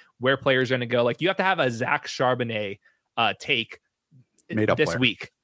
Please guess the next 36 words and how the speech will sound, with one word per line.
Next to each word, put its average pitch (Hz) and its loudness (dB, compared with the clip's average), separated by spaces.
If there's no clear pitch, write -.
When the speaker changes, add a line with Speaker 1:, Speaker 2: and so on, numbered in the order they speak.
Speaker 1:
He 139 0
went 151 0
to 123 -10
Speaker 2:
Fake. 107 4
Speaker 1:
U 98 0
C - -8
L - -12
A. - -20
Speaker 2:
Fake 90 0
name. - -10
Uh, 123 0
okay. 139 0
Rookies 139 2
are 127 4
included, 101 -2
as - -2
Hayden 82 -2
is - -12
trying 85 -2
to - -6
say. - -10
That 95 2
makes 98 2
it 92 0
even 92 4
more 85 2
fun. - -6
Go 185 2
and 139 2
check 139 0
out 120 2
the 107 0
X's 143 -2
and 127 4
O's 120 2
breakdown 101 0